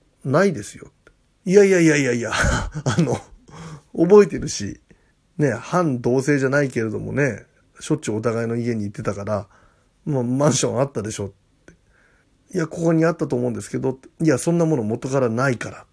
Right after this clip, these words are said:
て。そのおばあちゃん、そこにもともとマンション建ってなかったって、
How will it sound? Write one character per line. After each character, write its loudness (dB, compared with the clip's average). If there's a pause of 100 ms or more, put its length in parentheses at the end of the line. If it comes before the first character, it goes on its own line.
(100)
て。 -20 (360)
そ -4
の 0 (100)
お -6
ば 4
あ 0
ち -8
ゃ -6
ん、 -12 (420)
そ -10
こ -4
に -2 (240)
も 0
と -4
も 0
と -4
マ 0
ン 0
シ -8
ョ -6
ン -8
建 0
っ -6
て -10
な 2
か -2
っ -4
た -16
っ -20
て、 -20